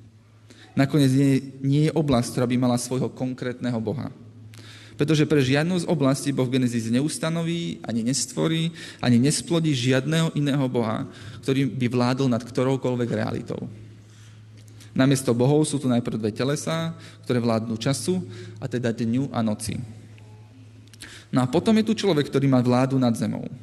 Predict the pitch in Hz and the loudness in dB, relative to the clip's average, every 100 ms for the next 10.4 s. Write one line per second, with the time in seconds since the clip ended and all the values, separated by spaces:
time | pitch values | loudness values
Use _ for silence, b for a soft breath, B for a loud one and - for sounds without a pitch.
0 | - - B B B B - 139 165 185 | -18 -20 B B B B -8 -4 -2 -4
1 | - 156 160 120 - 120 117 147 165 B | -4 -4 -2 -2 0 0 2 2 0 B
2 | B B 139 151 165 170 165 175 143 113 | B B 0 2 2 2 0 2 4 4
3 | 113 143 156 - 131 127 120 127 113 143 | 2 0 -2 -2 -2 0 0 -2 -2 -4
4 | - 151 110 117 127 B B B B B | -4 -4 -2 -2 -4 B B B B B
5 | B B - 147 143 170 175 151 135 135 | B B -2 0 2 4 4 0 0 0
6 | 143 135 127 135 127 113 113 117 117 117 | 2 2 0 0 0 0 -2 -2 -2 -4
7 | - - - 143 139 B B B B B | -6 -8 -8 -10 -12 B B B B B
8 | B - - B B B 143 135 175 220 | B -20 -20 B B B 2 4 4 4
9 | 208 180 175 175 170 160 147 147 117 113 | 2 -2 -4 -4 -4 -6 -6 -4 -4 -4
10 | 117 113 113 | -4 -2 -2